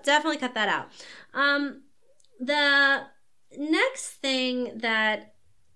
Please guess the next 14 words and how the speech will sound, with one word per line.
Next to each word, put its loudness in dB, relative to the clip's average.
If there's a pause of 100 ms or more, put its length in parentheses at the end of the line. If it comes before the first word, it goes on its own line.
I 2
didn't 0
love, -2
I 6
already 2
spoke -6
to -8
this. -4
I -4
didn't -6
love 0 (180)
the, 0 (220)
the -6
weapon -2